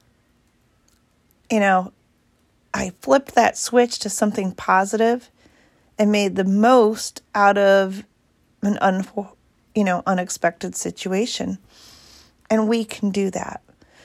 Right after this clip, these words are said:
And you're thinking, "All right, well, goofy weather and the weather changing in upstate New York, that's not very, uh, you know, the weather's always changing."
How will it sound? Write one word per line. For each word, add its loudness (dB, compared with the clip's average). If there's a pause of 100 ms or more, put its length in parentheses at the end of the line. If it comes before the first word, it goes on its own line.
(260)
And 0
you're -2
thinking, -4
"All 0
right, 4
well, 4 (1200)
goofy -2
weather 4
and -2
the 0
weather 4
changing -4
in 0
upstate -2
New -2
York, 0
that's -2
not -4 (120)
very, 2
uh, 0 (1040)
you -10
know, -8 (240)
the -2
weather's 2
always 4
changing." -6